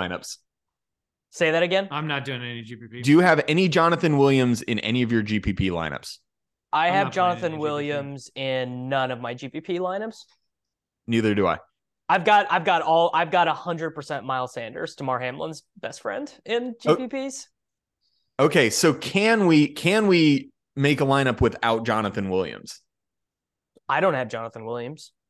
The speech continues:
Speaker 2: Jonathan
Speaker 1: Well
Speaker 2: Williams is, Jonathan, I, my running backs are Najee, Algier, and Kenneth Walker.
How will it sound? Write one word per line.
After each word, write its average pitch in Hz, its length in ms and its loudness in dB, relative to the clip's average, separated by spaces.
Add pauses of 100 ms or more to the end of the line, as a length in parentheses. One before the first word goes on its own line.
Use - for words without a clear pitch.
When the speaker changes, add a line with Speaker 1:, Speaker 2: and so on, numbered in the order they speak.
(2500)
Speaker 2:
Jonathan 160 260 -2
Speaker 1:
Well 165 80 6
Speaker 2:
Williams 151 180 -2
is, 123 220 -10 (200)
Jonathan, 170 340 0
I, 196 280 4
my 185 200 2
running 196 260 0
backs 165 300 0
are 143 180 0
Najee, 147 580 -4
Algier, 127 580 -6
and 117 180 -8
Kenneth 120 240 -6
Walker. 117 500 -8